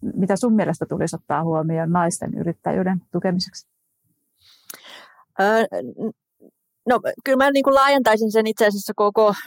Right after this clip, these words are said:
Speaker 2: koko tähän koulutuskenttään. Jonna tuossa puhui, että, että niinku tavallaan just nää <laughs> tavallaan koulutusvalinnat on kauhean sukupuolittuneita Suomessa, vielä enemmän ehkä kuin jossain muissa maissa. Niin tavallaan niinku e-,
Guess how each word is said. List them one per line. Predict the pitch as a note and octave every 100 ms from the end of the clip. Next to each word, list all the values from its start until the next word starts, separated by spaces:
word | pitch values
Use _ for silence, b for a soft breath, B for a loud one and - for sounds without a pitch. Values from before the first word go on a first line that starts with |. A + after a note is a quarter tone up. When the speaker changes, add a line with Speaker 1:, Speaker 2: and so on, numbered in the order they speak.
| B
Speaker 2:
koko | A#3 A#3
tähän | A3 G3+ F#3+
koulutuskenttään. | G#3+ G3+ G3 - F#3 - G#3+ G3+ F3+ F3
Jonna | F#3+ G3+ F#3 -
tuossa | F3+ -
puhui, | F#3+ F#3
että, | E3+ E3+ D#3+ - _ -
että | - - D#3 - -
niinku | D3+ E3
tavallaan | D#3 D#3 D3 D3
just | -
nää | D#3+ D3+ D3+ - -
<laughs> | F3 E3+ - _ _ - F3+
tavallaan | F3 F3
koulutusvalinnat | F#3+ G3+ E3+ E3+ F#3+ F#3+ F3+ D3
on | C3+
kauhean | A#2 C#3 C#3+
sukupuolittuneita | - E3+ G3+ G#3 - F#3 F3 F3+
Suomessa, | F3 E3+ - D#3+ - -
vielä | E3 E3
enemmän | F3+ G3 F3
ehkä | D#3+ E3
kuin | D3+
jossain | D3 - C#3+
muissa | D#3 F#3+ G3
maissa. | F#3 G3 F#3 - B B B -
Niin | E3+
tavallaan | G3 B3+ A3+ F#3+
niinku | E3+ E3+ D#3+
e-, | -